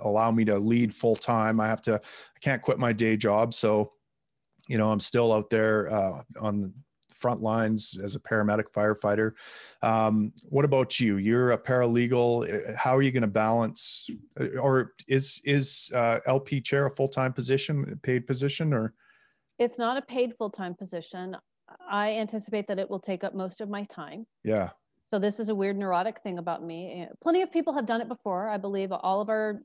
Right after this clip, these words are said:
Speaker 2: chairs, uh, in the recent past have worked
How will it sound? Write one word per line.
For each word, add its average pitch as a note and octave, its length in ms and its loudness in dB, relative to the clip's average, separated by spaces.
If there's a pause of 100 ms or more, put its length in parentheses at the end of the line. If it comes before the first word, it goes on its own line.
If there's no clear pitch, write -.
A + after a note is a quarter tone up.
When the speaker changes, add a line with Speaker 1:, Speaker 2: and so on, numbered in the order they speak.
Speaker 2:
chairs, G#3 440 -6
uh, F3+ 320 -8
in G3+ 100 -6
the F#3 60 -4
recent G3+ 340 -2
past F#3+ 300 -6
have F3+ 120 -8
worked - 380 -8